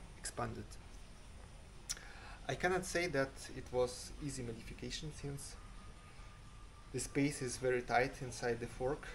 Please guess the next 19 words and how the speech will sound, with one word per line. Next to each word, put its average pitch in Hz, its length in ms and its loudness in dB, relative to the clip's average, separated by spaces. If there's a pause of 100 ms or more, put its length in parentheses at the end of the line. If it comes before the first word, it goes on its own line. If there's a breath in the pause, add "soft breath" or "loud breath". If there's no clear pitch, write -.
(240 loud breath)
so 127 300 4
you 123 140 2
need 127 220 -2
to - 300 -6
be 120 60 0
really 120 280 0
precise 127 720 -2 (880)
by 110 140 0
this, 110 320 -4
uh, 117 220 0 (180)
millimeters 135 580 -2
and 120 160 -4
fraction 123 420 0
of 123 160 -6
millimeters 135 580 -2 (560 loud breath)
to - 60 -6
make 123 260 0
it 120 120 -4
slide, 123 380 6